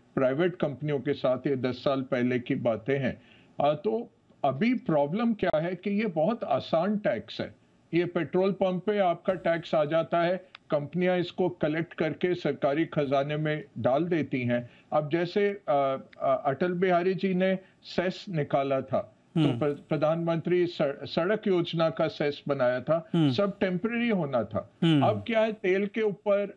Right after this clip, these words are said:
Speaker 1: एजुकेशन भी आ गया, रोड भी आ गया,
Speaker 2: हम्म।
Speaker 1: जो मर्जी आपको डालना आप तेल के ऊपर डालते रहते हैं।
Speaker 2: हम्म।
Speaker 1: और केवल केंद्रीय सरकार नहीं,
Speaker 2: ठीक बात।
Speaker 1: आपकी state governments भी वैट बढ़ा के रखती हैं।
Speaker 2: हम्म।
Speaker 1: और ये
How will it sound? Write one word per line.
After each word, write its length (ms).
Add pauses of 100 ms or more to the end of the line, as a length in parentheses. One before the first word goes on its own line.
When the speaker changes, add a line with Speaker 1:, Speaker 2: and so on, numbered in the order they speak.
(140)
Speaker 1:
एजुकेशन 720
भी 120
आ 160
गया, 260
रोड 480
भी 220
आ 160
गया, 300 (160)
Speaker 2:
हम्म। 300
Speaker 1:
जो 240
मर्जी 480
आपको 360
डालना 380
आप 200
तेल 180
के 140
ऊपर 260
डालते 460
रहते 300
हैं। 380
Speaker 2:
हम्म। 160
Speaker 1:
और 100
केवल 400 (360)
केंद्रीय 360
सरकार 460
नहीं, 200
Speaker 2:
ठीक 480
बात। 100
Speaker 1:
आपकी 220
state 420 (180)
governments 520
भी 100
वैट 400 (360)
बढ़ा 320
के 240
रखती 380
हैं। 300 (100)
Speaker 2:
हम्म। 280
Speaker 1:
और 200
ये 300